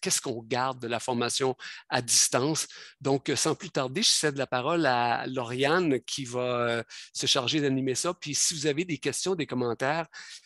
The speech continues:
euh, gênez-vous pas à les placer dans le clavardage. Moi, je vais surveiller le clavardage et on va, euh, on va relayer les questions pour la période de questions. Euh, je,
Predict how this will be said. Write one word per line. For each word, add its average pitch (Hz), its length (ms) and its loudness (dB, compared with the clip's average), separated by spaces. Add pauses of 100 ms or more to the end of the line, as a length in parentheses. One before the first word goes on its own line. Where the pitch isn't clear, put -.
(120)
euh, 113 60 -6
gênez-vous 139 420 4
pas 156 220 0
à 143 40 2
les 127 220 -2
placer 139 340 -2
dans 131 200 0
le 180 80 2
clavardage. 123 600 2
Moi, 131 140 0
je 120 80 -4
vais 123 80 -4
surveiller 120 380 -2
le 131 60 -2
clavardage 120 640 0
et 113 120 0
on 110 160 0
va, 110 140 -4
euh, 110 300 0 (380)
on 123 60 -4
va 113 100 -2
relayer 120 400 0
les 131 140 0
questions 131 400 0
pour 127 280 -4
la 117 120 0
période 123 360 0
de 117 80 -4
questions. - 560 0 (400)
Euh, 120 240 2
je, 135 260 0